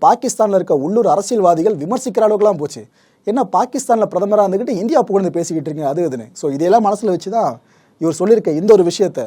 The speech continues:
நாம உண்மை நம்பலாம். அடுத்து, இப்போதைய அரசியல்வாதிகள் மேல உலக நாடுகளுக்கே பெரிய வெறுப்பு ஏற்பட்டிருக்கதா சொல்றாருங்க. என்னையும், இதுதான் முக்கியம், என்னையும் கூடிய விரைவிலேயே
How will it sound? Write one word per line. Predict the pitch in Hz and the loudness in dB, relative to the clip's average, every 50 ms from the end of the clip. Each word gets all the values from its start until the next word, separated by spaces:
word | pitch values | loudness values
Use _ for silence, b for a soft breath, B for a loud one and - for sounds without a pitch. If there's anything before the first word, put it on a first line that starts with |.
| - - | -8 -4
நாம | 185 170 160 160 | -2 -2 0 0
உண்மை | 156 160 175 180 180 165 | -2 -4 -2 -2 -2 -2
நம்பலாம். | 147 131 123 113 107 - - _ _ | -4 -4 -6 -8 -8 -12 -16 _ _
அடுத்து, | - - 170 196 202 - 127 107 - _ b b b b b b b b b b b b b | 0 2 2 2 2 0 -6 -16 -18 _ b b b b b b b b b b b b b
இப்போதைய | 160 180 151 - 254 240 226 214 | -4 -4 -2 2 6 6 6 6
அரசியல்வாதிகள் | 208 180 180 220 247 240 - 269 254 226 196 185 175 170 165 156 | 6 4 4 4 2 0 -2 0 0 2 2 2 2 0 -2 -2
மேல | 143 147 139 127 123 123 143 196 262 - | -4 -4 -4 -4 -4 -4 -4 -6 -8 -10
உலக | - 120 135 180 240 240 226 | -8 -4 0 0 2 2 2
நாடுகளுக்கே | 208 202 202 202 196 190 190 185 185 - 254 269 269 | 2 2 2 2 2 2 0 -2 -2 -4 -6 -8 -6
பெரிய | - 170 180 214 220 185 | -6 -4 -2 -2 -2 -2
வெறுப்பு | 143 170 214 254 202 - | 0 0 -2 -2 -2 -2
ஏற்பட்டிருக்கதா | 185 165 156 143 - - 143 127 143 165 202 190 | -2 -2 -2 -4 -6 -8 -6 -4 -4 -2 -2 -2
சொல்றாருங்க. | 160 131 123 120 113 104 104 107 - - _ b b b b b b b b b b b b b | -4 -6 -6 -8 -8 -10 -12 -16 -20 -20 _ b b b b b b b b b b b b b
என்னையும், | - 120 127 147 165 214 247 262 247 226 185 196 202 220 240 - - _ _ - - _ | -8 -4 -2 0 0 2 2 0 0 2 2 2 2 0 -2 -6 -8 _ _ -20 -20 _
இதுதான் | - 131 143 165 170 214 220 | -10 -8 -4 -2 0 0 0
முக்கியம், | 196 165 151 - 170 156 143 151 185 233 285 - _ _ _ - | 0 -2 -6 -4 -4 -4 -2 -2 -4 -6 -8 -12 _ _ _ -16
என்னையும் | 117 117 131 151 190 233 247 240 202 196 220 233 - | -8 -4 -2 -2 0 0 0 -2 -2 -2 -4 -4 -6
கூடிய | - - 247 262 240 233 214 180 | -6 -6 -4 -2 0 0 0 2
விரைவிலேயே | 151 165 185 202 190 170 156 143 131 139 165 208 | 2 2 2 2 4 4 2 0 0 -2 -6 -6